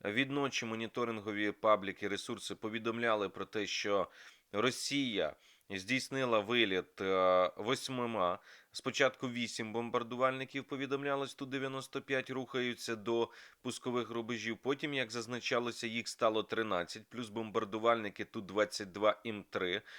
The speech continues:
Плюс, е, злітали літаки Міг тридцять один К, які є носіями аеробалістичних ракет «Кінжал».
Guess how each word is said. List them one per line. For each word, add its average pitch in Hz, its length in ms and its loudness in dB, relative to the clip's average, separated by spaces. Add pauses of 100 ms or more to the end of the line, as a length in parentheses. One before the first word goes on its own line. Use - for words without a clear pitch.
(320)
Плюс, 143 440 -2
е, 117 120 2
злітали 123 640 2 (320)
літаки 127 520 0
Міг 120 360 -2
тридцять 110 420 -4
один 110 280 -4
К, 143 220 0
які 127 360 -2
є 123 260 -2
носіями 117 760 -2
аеробалістичних 107 1080 2
ракет 101 440 0 (420)
«Кінжал». 127 600 2